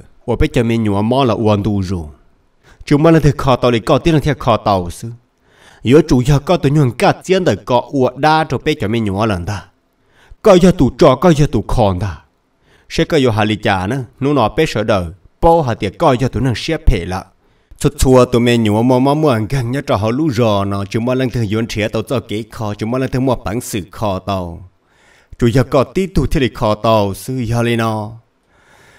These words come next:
Bao chứ trăng lờ hai tiệt coi giờ tụ ua trọ đá tỏ tê mê nhúa sợ đời có khó có có tống nó tỏ hậu.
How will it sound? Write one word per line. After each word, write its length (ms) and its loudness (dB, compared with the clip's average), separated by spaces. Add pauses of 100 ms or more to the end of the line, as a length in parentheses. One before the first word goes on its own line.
(100)
Bao 220 6
chứ 100 2 (120)
trăng 200 2
lờ 160 4
hai 220 -4
tiệt 240 -2
coi 240 2
giờ 240 0
tụ 100 0
ua 180 0 (120)
trọ 260 2
đá 160 2
tỏ 260 -2
tê 160 -6
mê 180 0
nhúa 320 -2
sợ 160 -4
đời 300 -8
có 200 -4
khó 140 -2
có 140 -4
có 160 -6
tống 180 -4
nó 100 0
tỏ 320 -4
hậu. 240 -12